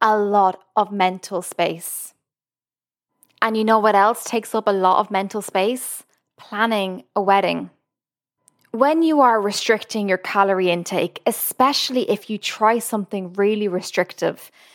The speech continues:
so you are trying to create a big calorie deficit in order to lose weight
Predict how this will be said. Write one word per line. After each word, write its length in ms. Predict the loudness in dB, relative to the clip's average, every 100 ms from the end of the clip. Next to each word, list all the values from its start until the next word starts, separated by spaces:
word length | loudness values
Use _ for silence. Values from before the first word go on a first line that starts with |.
| _
so 240 | 0 2
you 220 | 2 4 2
are 100 | 2
trying 720 | -6 -2 0 2 0 -4 -8
to 420 | -10 -4 0 0 0
create 400 | -4 0 0 0
a 80 | -4 -10 _
big 280 | 2 2 0
calorie 420 | -2 0 0 -2
deficit 520 | -4 -6 -4 -2 -2 -8 -18 -12
in 120 | -8 2
order 400 | 4 4 4 0
to 260 | -4 -10
lose 320 | -2 0 0
weight 560 | 0 0 -2 -8 -14 -14